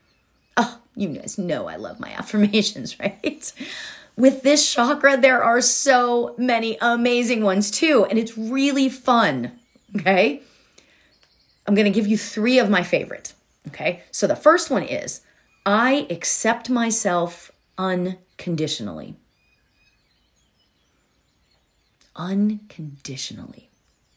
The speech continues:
Love that. Okay. Then the second one that I love is, and this is my personal go-to, "I am courageous."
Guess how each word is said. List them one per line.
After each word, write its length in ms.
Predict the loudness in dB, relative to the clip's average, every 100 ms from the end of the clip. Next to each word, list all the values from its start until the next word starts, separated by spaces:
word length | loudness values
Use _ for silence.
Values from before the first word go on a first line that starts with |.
| _ _
Love 180 | -20 -18
that. 320 | -20 -20 -20 _ _ _ _ _ -20
Okay. 300 | -10 -8 -8 -12 -8
Then 160 | -6 -4
the 60 |
second 380 | 2 4 4 2
one 300 | -2 -6 -8 -2
that 140 | -2
I 100 | -2
love 340 | -8 -12 -14 -16 _
is, 320 | -4 -2 -2 -2
and 180 | 4
this 200 | 6 6
is 120 | 2 0
my 340 | 2 0 -2
personal 520 | -4 -2 -2 0 -4
go-to, 540 | -2 -2 -2 -6 -12 -14 _ _ _ _ _ _ _ _ 0
"I 460 | 2 4 2 -2 -6 _ _
am 500 | -2 0 0 -4 -6 -10
courageous." 800 | -4 -2 0 -2 -4 -8 -10 -10